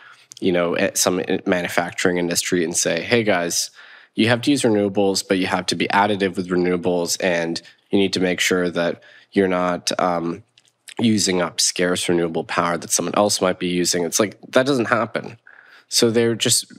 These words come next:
laying out this crazy, impossible standard, which is why I say it's a can't win approach.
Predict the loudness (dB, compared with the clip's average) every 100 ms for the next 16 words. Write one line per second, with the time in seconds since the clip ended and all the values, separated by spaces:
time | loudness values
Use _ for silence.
0 | _ 2 2 4 0 -2 -4 -4 0 2
1 | 2 2 0 2 -2 -2 -2 -2 2 2
2 | 2 0 0 -2 0 0 0 0 -2 -2
3 | -2 0 0 0 -2 -4 -2 -2 0 -4
4 | -4